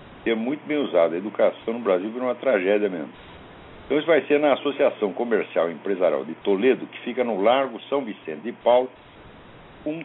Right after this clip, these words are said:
três três três, no centro da cidade de Toledo. É, dia sete de maio, começa às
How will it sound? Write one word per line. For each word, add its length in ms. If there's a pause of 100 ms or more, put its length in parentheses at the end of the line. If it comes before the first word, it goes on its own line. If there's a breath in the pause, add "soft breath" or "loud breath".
três 340
três 220 (100)
três, 240 (300)
no 160 (140)
centro 320
da 160
cidade 320
de 120
Toledo. 380 (1200 loud breath)
É, 520
dia 240
sete 240
de 80
maio, 480 (360)
começa 600
às 220